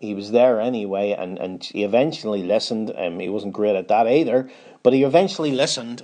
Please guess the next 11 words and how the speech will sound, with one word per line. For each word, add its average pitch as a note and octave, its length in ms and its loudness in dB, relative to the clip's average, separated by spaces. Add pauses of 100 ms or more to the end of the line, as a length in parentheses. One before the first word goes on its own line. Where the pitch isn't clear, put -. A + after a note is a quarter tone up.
Um, A2+ 400 -4 (380)
you F3+ 120 6
imagine G3 640 0 (140)
if, - 320 0 (260)
if C#3 100 -2
someone E3+ 320 2
went E3 180 0
up D3 140 -4
like C#3 300 -2 (920)
Helen, C#3+ 340 2
and A#2 300 -10